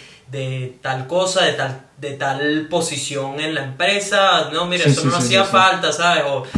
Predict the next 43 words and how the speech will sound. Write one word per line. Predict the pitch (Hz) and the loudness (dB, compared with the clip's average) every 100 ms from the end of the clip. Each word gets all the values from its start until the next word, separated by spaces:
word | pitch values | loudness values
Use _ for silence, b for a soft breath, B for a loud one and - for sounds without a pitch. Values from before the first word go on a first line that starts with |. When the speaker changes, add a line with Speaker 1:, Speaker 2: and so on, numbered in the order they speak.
| 127 | 0
Speaker 1:
ahora | 131 139 147 | 2 4 6
Speaker 2:
Incluso | 139 - | 6 6
Speaker 1:
esto | 165 156 | 4 6
lo | |
Speaker 2:
en, | 147 | 4
Speaker 1:
vamos | - | 4
a | - | 2
hacer | 147 | 4
Speaker 2:
en | 139 | 6
la | |
Speaker 1:
online. | 131 135 | 6 6
Speaker 2:
medicina | 135 - 143 147 | 6 6 4 4
se | 156 | 2
está | 147 131 131 - | 2 2 2 4
evaluando | 156 151 135 139 151 | 4 6 6 6 6
mucho | 147 143 127 | 4 4 2
eso, | 143 131 113 | 2 0 0
la | 110 107 | -2 -4
parte | 113 113 - | -4 -4 0
de | 139 | 2
las | 139 | 2
consultas | 127 117 113 123 | 0 -4 -2 0
online | 123 113 113 120 135 | 0 2 2 4 4
en | 123 | 4
muchos | 113 - 120 | 0 0 0
ámbitos | 123 131 151 151 | 2 2 2 0
Speaker 1:
También, | - - 131 185 214 | -2 -8 -2 0 2
Speaker 2:
se | |
está | 139 - | 0 0
Speaker 1:
también, | 120 120 131 | 2 4 4
Speaker 2:
intentando | 127 131 143 | 6 6 6
Speaker 1:
o | |
sea. | 139 | 6
Speaker 2:
aplicar. | 117 123 135 - - _ B B B B B B B B - | 4 4 2 0 -8 _ B B B B B B B B -2
Pero | 127 127 | 2 4
bueno, | 135 117 | 4 2
eso | 117 143 139 | 0 2 4
en | 139 | 6
verdad | 123 123 120 | 4 4 4
es | |
un | 139 135 | 4 4
tema | 139 143 147 | 6 4 4
que, | 147 127 107 - | 2 2 0 -6